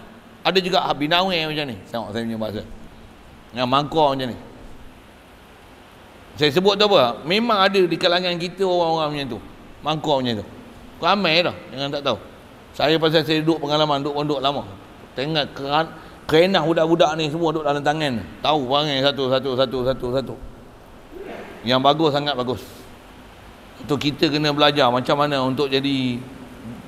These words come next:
kita betul, betul. Nisbah orang belanja kita, kita nak belanja orang pula. Orang khidmat kita, kita nak khidmat orang pula. Hatta kalau kita ketua sekalipun.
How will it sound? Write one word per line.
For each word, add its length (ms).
kita 320
betul, 320
betul. 320
Nisbah 320
orang 340
belanja 220
kita, 240
kita 240
nak 180
belanja 220
orang 240
pula. 120
Orang 320
khidmat 320
kita, 240
kita 200
nak 100
khidmat 380
orang 320
pula. 80
Hatta 500
kalau 220
kita 240
ketua 400
sekalipun. 340